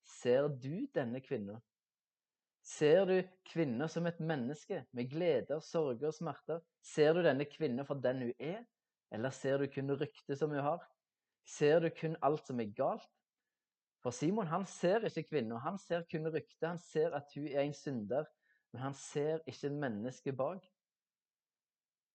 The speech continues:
Og hvordan tror du denne kvinnen følte det når Jesus spør Simon om han ser kvinnen, mens han selv ser på henne? Bare prøv å forestille deg det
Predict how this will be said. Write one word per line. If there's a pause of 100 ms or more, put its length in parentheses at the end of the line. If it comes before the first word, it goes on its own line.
(720)
Og
hvordan
tror
du
denne
kvinnen
følte
det
når
Jesus
spør
Simon (400)
om
han
ser
kvinnen,
mens
han
selv
ser
på
henne? (920)
Bare
prøv
å
forestille
deg
det